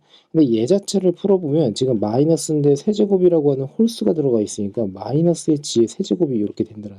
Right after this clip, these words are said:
뜻입니다. 자, 그래서 결국에는 얘를 한번 보시면요. 얘 자체가 결국엔 뭐가 됩니까?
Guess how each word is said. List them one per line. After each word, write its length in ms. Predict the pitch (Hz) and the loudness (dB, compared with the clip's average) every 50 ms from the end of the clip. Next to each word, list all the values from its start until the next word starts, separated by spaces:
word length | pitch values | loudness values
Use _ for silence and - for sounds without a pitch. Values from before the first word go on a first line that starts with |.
| 98 | -12
뜻입니다. 560 | _ 127 - - - 120 104 101 98 - 98 _ _ _ _ _ _ - - - - - - _ _ | _ -6 -6 -4 -4 -4 -6 -6 -8 -10 -16 _ _ _ _ _ _ -20 -20 -18 -18 -20 -20 _ _
자, 240 | - 156 143 127 113 | 0 2 2 2 0
그래서 440 | - 147 151 156 - 175 143 113 101 - | 2 2 2 4 4 2 0 0 -4 -4
결국에는 560 | - 127 139 147 160 165 165 160 160 156 123 | 0 2 4 4 4 4 4 4 2 2 2
얘를 420 | 107 107 117 120 120 120 127 120 107 | 2 0 2 2 2 2 2 0 -2
한번 420 | - - 170 156 156 151 147 147 | -2 -4 -2 0 0 0 0 -2
보시면요. 760 | 147 - 113 113 - - 143 117 104 98 104 131 135 101 92 - _ _ _ - _ _ _ _ 117 | -4 -6 -4 -2 0 0 0 0 0 -2 -2 -2 -2 -2 -4 -10 _ _ _ -20 _ _ _ _ 2
얘 80 | 120 | 2
자체가 560 | 127 - 196 190 - - 190 175 170 165 151 - | 4 2 0 0 2 0 2 4 4 4 2 0
결국엔 380 | - 127 - 120 139 127 107 98 | -2 0 2 2 2 0 -2 -4
뭐가 180 | 101 113 143 | -2 -2 0
됩니까? 360 | 131 127 107 98 95 - - | 0 0 -2 -4 -6 -6 -6